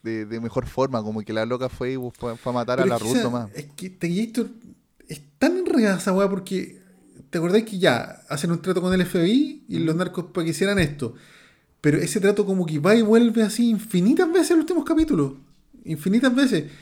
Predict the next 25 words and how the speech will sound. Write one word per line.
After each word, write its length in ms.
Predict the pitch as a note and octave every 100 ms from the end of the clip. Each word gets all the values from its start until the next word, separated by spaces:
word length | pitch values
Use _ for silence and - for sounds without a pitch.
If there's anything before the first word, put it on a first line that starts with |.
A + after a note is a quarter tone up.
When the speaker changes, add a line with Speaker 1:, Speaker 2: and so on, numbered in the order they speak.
| - -
Speaker 1:
Puta. 100 | -
Speaker 2:
Y 80 | D3+
en 40 | G#3
esas 220 | A3+ B3+
infinitas 420 | A#3+ A3+ C4 C4
veces 180 | C#4+ C4+
aparece 300 | C4+ C4 C4
la 60 |
hermana 300 | C4 B3+ C4+
Navarro, 300 | C4 C4 D4+
entonces 380 | C#4+ A3 G3+ A3
era 140 | F#3+ G#3
muy 140 | G#3
peludo 380 | - G3 D#3 F3+
darle 240 | G#3 A3+ A3+
como 180 | A3
una, 720 | A3+ A3 A3 G#3+ G#3 G3+ F#3 D#3
como 200 | F3 F3
un, 840 | F#3+ F#3 F3+ F3 E3+ - - - E3 _ _ _ -
un, 420 | E3 E3+ D#3 -
una 320 | E3 E3+ F3 F3+
coherencia 480 | F#3+ D#3+ G3 G3
a 20 | G#3+
la 40 |
weá. 380 | G#3 G#3+ D#3 -